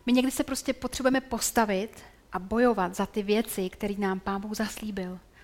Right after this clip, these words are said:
Nebo za ty věci, které prostě vidíme. Možná nějakou vizi, kterou nám dal, nějaký sen, který nám dal. Potřebujeme se prostě postavit a bojovat za ty věci. A Bible říká, že, a všichni to víme,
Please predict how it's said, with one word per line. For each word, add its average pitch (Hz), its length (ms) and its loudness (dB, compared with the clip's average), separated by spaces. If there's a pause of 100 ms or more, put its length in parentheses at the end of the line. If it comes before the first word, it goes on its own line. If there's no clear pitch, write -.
Nebo 214 140 -2
za 240 100 6
ty 247 160 2
věci, 247 340 4
které 226 240 -2
prostě 226 320 -4
vidíme. 220 460 0 (460)
Možná 240 220 4
nějakou 240 320 4
vizi, 254 280 0
kterou 220 280 0
nám 196 240 0
dal, 190 160 0
nějaký 226 380 0
sen, 262 260 0
který 233 280 0
nám 202 240 2
dal. 185 260 -2 (420)
Potřebujeme 254 500 2
se 247 140 -4
prostě 226 300 -4
postavit - 600 -4
a 208 60 -6
bojovat 214 360 -2
za 196 100 -4
ty - 160 -10
věci. 185 360 -10 (800)
A 196 360 4 (920)
Bible 294 240 10
říká, 247 380 6
že, 233 440 6
a - 40 2
všichni 240 300 2
to 233 100 0
víme, 202 340 -2